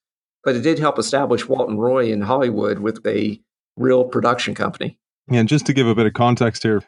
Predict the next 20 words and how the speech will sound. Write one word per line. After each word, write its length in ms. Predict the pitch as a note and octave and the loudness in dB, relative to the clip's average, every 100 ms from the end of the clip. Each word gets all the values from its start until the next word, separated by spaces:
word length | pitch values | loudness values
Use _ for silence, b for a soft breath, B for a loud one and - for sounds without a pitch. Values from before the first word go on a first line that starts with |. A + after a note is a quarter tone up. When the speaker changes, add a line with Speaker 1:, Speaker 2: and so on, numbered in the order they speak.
| _ | _
Speaker 2:
at 100 | A#2 | -4
the 80 | A#2 | -2
time, 560 | A#2 C3+ C3+ A#2 G#2+ F#2+ _ _ _ _ _ _ | -2 0 0 0 -2 -4 _ _ _ _ _ _
a 80 | G#2+ | -8
cartoon 500 | - B2+ B2+ B2+ A#2 | 0 0 2 2 2
was 160 | G#2 | 2
only 680 | A#2+ A#2+ A#2 A2 G2+ F#2+ - - _ | 2 2 2 0 0 -4 -8 -14 _
a 240 | G#2+ G2+ | -4 -2
warm-up 540 | G2+ A#2+ C3+ B2 G2 - | 0 2 4 2 0 -4
for 240 | - G2+ | -4 0
a 20 | |
movie. 340 | G2 B2 A#2 G2+ | 2 2 2 0
So 180 | - G2+ | -2 -2
th-, 200 | A2 G#2 | -4 -2
there 160 | B2 | -2
was 180 | A#2 G#2+ | -2 -2
no 200 | C3 C3+ | 0 0
such 300 | - B2 - | 0 -2 -2
thing 260 | - A2+ G#2+ | -2 0 0
as 240 | G2 - | -2 -4